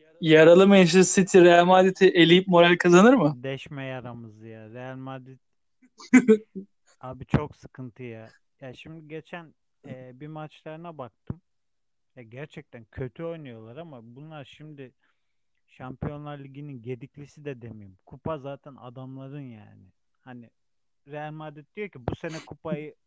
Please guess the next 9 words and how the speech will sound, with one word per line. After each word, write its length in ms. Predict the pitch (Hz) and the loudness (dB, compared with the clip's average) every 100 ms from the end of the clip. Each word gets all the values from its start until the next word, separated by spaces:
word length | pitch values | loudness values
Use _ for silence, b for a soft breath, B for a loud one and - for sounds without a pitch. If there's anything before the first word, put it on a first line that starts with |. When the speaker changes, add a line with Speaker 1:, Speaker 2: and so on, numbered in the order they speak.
| _ _ _ _ _ 208 | _ _ _ _ _ _
Speaker 2:
birinize 680 | 214 254 226 208 196 214 | -20 -18 -16 -16 -12 -12
vereceğiz 480 | 214 220 214 185 156 | -10 -12 -14 -16 -16
ama 320 | 254 214 156 | -18 -18 -16
beğenmezsek 640 | 185 202 190 190 _ 226 _ | -14 -14 -12 -14 _ -20 _
kupa 340 | 190 185 170 | -18 -18 -16
bizim 360 | 165 170 156 139 | -18 -16 -16 -16
yani, 260 | 120 117 | -18 -18
ona 260 | 131 143 139 | -18 -16 -16
göre." 280 | 120 107 | -16 -18